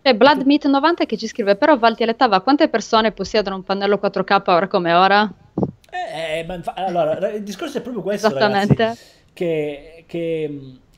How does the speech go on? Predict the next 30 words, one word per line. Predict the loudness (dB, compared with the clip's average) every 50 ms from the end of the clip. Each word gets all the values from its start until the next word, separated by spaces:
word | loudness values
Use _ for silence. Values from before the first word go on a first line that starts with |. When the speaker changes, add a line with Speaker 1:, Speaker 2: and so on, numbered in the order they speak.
| _ _ _ _ _ _ _
Speaker 2:
la | -8 -6 -6 -4
penetrazione | -4 -4 -4 -4 -6 -8 -8 -6 -6 -6
nel | -4 -4 -6 -6
mercato | -6 -6 -6 -6 -6 -6 -6 -6 -8
delle | -6 -6 -6 -4 -6
T | -6 -8 -10
V | -12 -14 -16 -16 -16 -16 -16 -16 -18 -18 -18 -20 _ _ -8
è | -4 -4 -2 -2 -4 -6
quella | -8 -8 -6 -4 -4 -6 -6 -8 -8
del | -8 -8 -8 -8 -8 -10
mille | -12 -12 -14 -12 -12 -12 -14
ottanta | -16 -14 _ -10 -10 -8 -10 -10 -14 -16 -18 -12 -8
e | -8 -8 -8
sono | -8 -10 -10 -8 -8
quelli | -8 -8 -8 -8
del | -10 -12
Full | -14 -14 -14 -14
H | -14 -14 -16 -20 -16
D. | -12 -10 -10 -10 -12 -14 -16
In | -14 -12 -12 -12
casa | -10 -12 -12 -12 -14 -16 -16 -16 -16 -16 -16
la | -14 -14 -12
maggior | -12 -12 -12 -12 -14 -18 -12
parte | _ -6 -6 -6 -6 -8 -12 _ -18 -16
delle | -14 -12 -10 -10
persone | -10 -10 -12 -14 -12 -12 -10 -10 -10 -10
hanno | -10 -10 -10 -10 -10 -10 -10 -10
una | -10 -12 -10 -10 -10 -10 -10 -10
T | -10 -12 -12
V | -14 -14 -14 -16 -16 -16